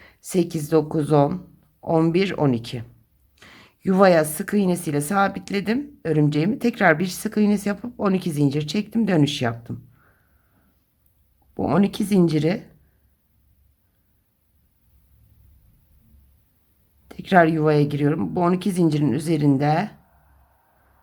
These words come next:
pardon, sık iğnenin üzerinde on iki zincirimi sabitliyorum. Yeşil yuvaya bir sık iğnesi daha yapıyorum.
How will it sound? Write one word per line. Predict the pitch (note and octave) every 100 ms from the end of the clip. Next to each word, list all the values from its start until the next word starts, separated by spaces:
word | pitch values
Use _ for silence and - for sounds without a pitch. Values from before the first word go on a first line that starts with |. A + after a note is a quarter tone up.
| _ _ _ _ _ _ _ -
pardon, | E3 D3 C3+
sık | - G3+ G#3+
iğnenin | F#3+ E3
üzerinde | F3 F#3 E3 E3+
on | F3+
iki | F#3+ G3+
zincirimi | F3+ D#3+ D#3 E3 G3+
sabitliyorum. | - E3+ C#3+ C3 - - B2+ A2+ A#2 - _ _ _ _ _ _ _ _ _ _ _ _ _ _ _ _ _ _ _ _ _ -
Yeşil | F3+ F#3 A3
yuvaya | F#3+ E3+ E3+ F3+
bir | G#3
sık | G#3 G3+ F#3+
iğnesi | E3 D3+ D#3 -
daha | D#3+ D#3
yapıyorum. | C3 - C3 B2 D#3+ B3